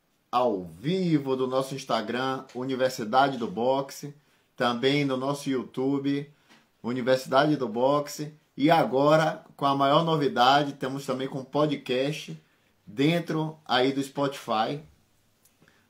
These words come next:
no qual a gente vai tá compartilhando aí todos esse, esses materiais, todas essas entrevistas, essas lives, essas aulas também que a gente tá fazendo aqui pela internet, e esse conteúdo aí pra vocês.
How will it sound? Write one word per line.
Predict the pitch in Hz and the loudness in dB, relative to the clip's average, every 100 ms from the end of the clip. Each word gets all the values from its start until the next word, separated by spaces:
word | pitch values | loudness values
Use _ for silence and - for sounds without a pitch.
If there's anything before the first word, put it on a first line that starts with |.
| - | -14
no | 120 | -10
qual | 120 135 | -2 0
a | |
gente | 135 | 0
vai | 127 | -2
tá | 131 | -2
compartilhando | 127 135 135 135 127 120 131 123 | -4 -4 -2 -2 -2 -2 0 -2
aí | 123 | -2
todos | 117 127 143 135 123 | -4 -2 -2 -2 -4
esse, | 131 - 117 92 85 - - | -6 -4 -4 -4 -8 -14 -12
esses | 117 127 | -10 -8
materiais, | 127 120 117 120 104 107 127 127 | -4 -4 -2 -2 0 2 2 0
todas | - 123 123 | -4 -4 -4
essas | 120 117 117 | -4 -6 -6
entrevistas, | 117 113 101 90 117 131 131 110 | -6 -4 -6 -4 -4 -4 -6 -6
essas | 110 110 98 | -6 -8 -8
lives, | 92 104 123 127 123 123 - _ _ _ - | -2 2 2 2 -2 -6 -10 _ _ _ -8
essas | 123 - 120 92 | -4 0 0 2
aulas | 117 127 131 127 | 2 2 0 -2
também | 113 107 117 | -6 -6 -6
que | 117 | -6
a | |
gente | 113 110 - | -8 -8 -8
tá | 113 | -6
fazendo | 110 92 101 120 131 127 139 _ _ _ _ _ | -4 -6 -4 -6 -6 -8 -12 _ _ _ _ _
aqui | 98 104 113 | -12 -10 -8
pela | 113 110 | -6 -6
internet, | 107 98 98 107 123 127 - - _ _ _ _ | -6 -10 -8 -4 -4 -6 -10 -18 _ _ _ _
e | - | -12
esse | 104 - | -10 -8
conteúdo | 120 117 117 113 | -6 -4 -2 -2
aí | 117 | -2
pra | 123 | -2
vocês. | 123 117 - 101 98 - | -2 -4 -4 -4 -4 -10